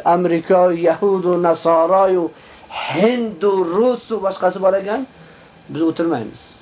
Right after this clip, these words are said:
Shahid bo'lganimiz, shahidlarimiz karvonga qo'shilib ketaveramiz. Qolganlarimiz safni qaytadan tiklab oldiga ketaveramiz.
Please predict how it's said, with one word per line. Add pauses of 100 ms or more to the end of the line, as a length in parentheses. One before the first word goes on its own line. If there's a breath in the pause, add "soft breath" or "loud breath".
(200)
Shahid
bo'lganimiz,
shahidlarimiz
karvonga
qo'shilib
ketaveramiz. (460 loud breath)
Qolganlarimiz
safni
qaytadan
tiklab
oldiga
ketaveramiz.